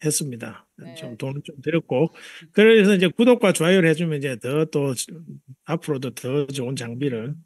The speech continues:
Speaker 2: 아, 힘이
Speaker 1: 투자할
Speaker 2: 나서
Speaker 1: 수 있-,
Speaker 2: <laughs> 원장님.
Speaker 1: 예.
Speaker 2: 힘이 나서 신이 나서 더 좋은 장비를 계속 구비할 수 있을 것 같습니다.
Speaker 1: 예.
Speaker 2: 자, 그러면 첫 번째 질문부터 제가 들어갈게요.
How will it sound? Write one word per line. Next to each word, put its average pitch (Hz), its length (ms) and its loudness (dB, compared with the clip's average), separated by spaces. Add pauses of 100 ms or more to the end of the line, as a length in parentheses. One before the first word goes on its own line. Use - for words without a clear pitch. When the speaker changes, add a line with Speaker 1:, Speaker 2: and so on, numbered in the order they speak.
(220)
Speaker 2:
아, 160 380 -20 (380)
힘이 254 240 -16 (140)
Speaker 1:
투자할 143 240 -4
Speaker 2:
나서 139 80 -10
Speaker 1:
수 - 80 -16
있-, - 20 -18 (200)
Speaker 2:
<laughs> - 140 -20
원장님. 175 320 -8
Speaker 1:
예. 170 200 4 (1500)
Speaker 2:
힘이 247 260 -18
나서 233 260 -14
신이 262 320 -14
나서 208 300 -12
더 202 220 -8
좋은 185 380 -14
장비를 185 420 -18
계속 185 380 -20
구비할 202 760 -18 (280)
수 - 140 -20
있을 170 280 -20
것 190 120 -18
같습니다. 156 680 -20 (600)
Speaker 1:
예. 156 120 -2 (260)
Speaker 2:
자, 208 160 -20 (220)
그러면 233 520 -20
첫 320 180 -18
번째 330 240 -16
질문부터 220 460 -20
제가 160 260 -18
들어갈게요. 156 840 -20